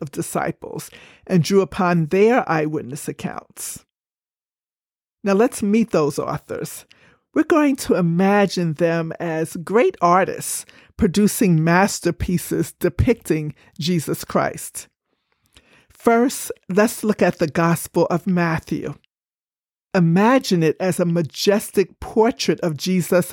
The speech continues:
as the king. The artist is Matthew, a tax collector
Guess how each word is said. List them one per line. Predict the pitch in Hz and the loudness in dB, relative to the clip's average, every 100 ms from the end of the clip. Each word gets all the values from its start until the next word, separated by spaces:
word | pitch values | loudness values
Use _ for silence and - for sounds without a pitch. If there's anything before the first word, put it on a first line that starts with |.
| - | -6
as | 180 180 - | -2 -2 -4
the | 180 | -8
king. | - - - 240 180 151 139 - _ _ _ _ _ _ _ _ - | -8 -12 -4 -2 -2 -4 -14 -18 _ _ _ _ _ _ _ _ -2
The | 180 190 | 0 2
artist | 214 269 - 254 | 4 4 2 -2
is | - | 2
Matthew, | 180 160 165 185 160 175 _ _ _ - | 2 2 -2 -4 -2 -4 _ _ _ -2
a | 196 | -2
tax | - 226 233 - - | 0 0 0 0 -10
collector | - 175 147 - 139 135 | -4 -2 -2 -4 -6 -6